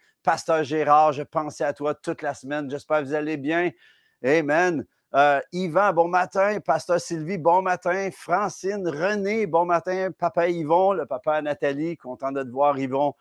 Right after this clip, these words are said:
J'espère que ça va bien. Écoutez, je suis content d'être avec vous. Je peux pas saluer tout le monde encore une fois, mais je suis vraiment, va falloir se faire un temps, une bonne fois, de juste se saluer, <laughs> de pouvoir passer un temps ensemble.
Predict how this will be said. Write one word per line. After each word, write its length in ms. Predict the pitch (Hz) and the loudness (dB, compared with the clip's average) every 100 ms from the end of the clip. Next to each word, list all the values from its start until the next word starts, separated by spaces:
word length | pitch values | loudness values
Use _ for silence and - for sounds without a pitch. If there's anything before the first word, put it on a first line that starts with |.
| _ | _
J'espère 320 | _ - 131 | _ -6 -4
que 60 | 127 | -2
ça 140 | 139 | -2
va 120 | 127 123 | -2 -2
bien. 360 | 131 143 147 - _ _ _ - | -2 -2 -2 -6 _ _ _ -6
Écoutez, 440 | 131 - 170 180 | -6 -2 4 4
je 60 | 160 | 2
suis 120 | - | -6
content 440 | - 165 160 160 160 | 0 2 4 2 0
d'être 160 | 143 | 0
avec 240 | 147 143 135 | -2 -2 -4
vous. 120 | 156 | -6
Je 60 | |
peux 120 | - 123 | -6 -2
pas 140 | 160 | -2
saluer 380 | 165 156 151 160 | 0 0 2 0
tout 120 | 170 | 0
le 80 | 156 | 0
monde 200 | 170 165 | 0 0
encore 320 | 156 165 151 | 0 2 0
une 120 | 160 | -2
fois, 380 | - 160 170 170 _ _ _ | -2 4 4 2 _ _ _
mais 100 | 131 | -8
je 80 | - | -8
suis 120 | 143 | -6
vraiment, 340 | 151 165 175 | -2 2 2
va 100 | 170 | 0
falloir 560 | 165 190 196 208 247 - _ _ | 4 4 6 2 0 -6 _ _
se 180 | 151 | -4
faire 360 | 143 170 196 165 139 | 0 4 4 2 -2
un 180 | 151 147 | -4 -2
temps, 240 | 165 180 | 0 0
une 100 | 156 | -2
bonne 160 | 139 135 | -6 -6
fois, 320 | 156 160 160 _ - | 0 0 0 _ 2
de 120 | 147 | 2
juste 280 | 127 202 - | 4 2 0
se 140 | - | -6
saluer, 580 | 151 156 143 135 113 98 _ - - | -6 0 0 0 -4 -10 _ -14 -4
<laughs> 1000 | - - 269 - 262 - - _ - - | -4 -2 -6 -4 -6 -8 -12 _ -16 -4
de 80 | 160 | -4
pouvoir 340 | - 175 170 | 2 0 2
passer 320 | 165 156 - | 0 0 0
un 160 | 156 - | -2 0
temps 220 | 147 135 | 0 0
ensemble. 540 | 127 135 120 107 101 | 0 -2 -2 -2 -4